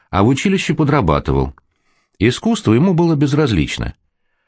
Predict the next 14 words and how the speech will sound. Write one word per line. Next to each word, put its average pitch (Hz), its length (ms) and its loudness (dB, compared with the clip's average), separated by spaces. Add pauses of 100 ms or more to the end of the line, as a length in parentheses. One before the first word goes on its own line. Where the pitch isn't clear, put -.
(120)
Обычно 110 560 2
на 110 220 2
стуле 151 420 0
он 101 160 2
засыпал 127 680 0
и 127 200 0
переливчато 127 640 0
храпел. - 540 -2 (720)
Матрёшку, 143 720 0 (100)
Ксению 76 380 0
Борисовну, 135 540 2
это 127 220 -2
не 143 120 2
смущало. 62 600 -2